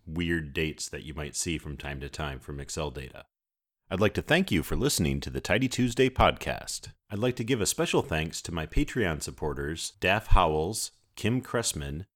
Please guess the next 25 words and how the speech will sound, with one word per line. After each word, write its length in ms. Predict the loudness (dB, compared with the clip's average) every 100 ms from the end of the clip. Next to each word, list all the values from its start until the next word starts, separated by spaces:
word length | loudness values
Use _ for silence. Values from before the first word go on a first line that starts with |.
| _ -6
Felipe 400 | -2 0 0 2
Dialana, 1120 | 2 4 2 4 4 4 4 2 0 -6 -10 _ _ _
Matthew 420 | -2 0 2 -2
Faro, 640 | 0 4 4 4 0 -8 -12 -4
Anastasia 720 | -2 0 0 0 2 2 0
Cuprina, 720 | 0 -6 -2 0 0 -2 -8 -14 _
Francisco 840 | -2 -2 0 -2 -2 0 2 2 0
Albornoz 760 | 0 0 0 0 0 0 0 -2 -6
Cambiaso, 800 | 0 2 4 2 2 -2 -6 -10 _ -2
and 360 | 0 2 0 -6 -2
Elise. 580 | 0 2 0 -2 -6 -6 _ _ -4
I'll 80 | -2
get 160 | 0
your 140 | 0 0
hex 220 | -2 -2
stickers 420 | -2 2 0 2
in 100 | 0
the 100 | 0
mail 240 | 0 0
soon. 460 | 0 -2 -2 -4 -14 _ _ _
If 160 | -8 -2
you 80 | 0
enjoy 300 | 4 4 6
the 80 |
podcast, 720 | 8 6 6 -2 -4 -4 -6